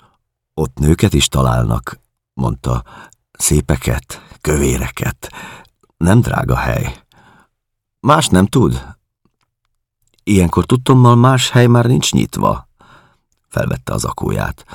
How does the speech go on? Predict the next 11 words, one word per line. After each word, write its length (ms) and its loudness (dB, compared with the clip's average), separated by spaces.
Ha 160 2
akarják, 540 4
elkísérem 600 -2
önöket, 480 -2
most 280 0
ráérek, 600 0
az 140 -2
ottani 420 2
nők 380 2
nagyon 320 4
ravaszok. 840 -2